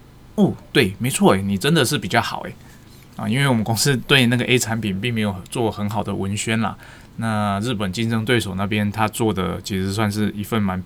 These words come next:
精美的，呃，宣传资料。啊，但是单纯的针对功能规格来讲，我们是完胜。哦，点出这一点之后，他说，“对，你们家的比较好。”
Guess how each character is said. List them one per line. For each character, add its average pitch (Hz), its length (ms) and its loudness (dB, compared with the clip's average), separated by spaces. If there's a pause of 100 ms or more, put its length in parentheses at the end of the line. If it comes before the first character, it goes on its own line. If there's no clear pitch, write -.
精 120 160 -6
美 110 240 -2
的， 92 300 -8 (560)
呃， 92 640 -8
宣 123 180 0
传 101 220 -2
资 101 160 -4
料。 101 220 0 (400)
啊， 78 180 -10
但 135 140 -2
是 143 280 2 (300)
单 147 220 4
纯 110 180 -2
的 104 100 0
针 123 220 -2
对 123 160 2
功 131 300 -2
能 101 260 -2
规 123 180 -2
格 107 200 -4
来 95 160 -4
讲， 95 200 -10
我 104 80 -6
们 101 140 -4
是 113 140 -2
完 101 240 -2
胜。 113 200 -2 (640)
哦， 110 100 -10 (440)
点 110 180 4
出 156 180 4
这 170 120 4
一 185 80 6
点 95 180 2
之 110 140 -2
后， 107 160 -2
他 107 100 -2
说 123 180 -4
，“对， 147 220 2 (140)
你 107 120 -4
们 101 120 -2
家 131 120 -2
的 131 60 -2
比 95 80 -4
较 98 140 -4
好。” - 180 -8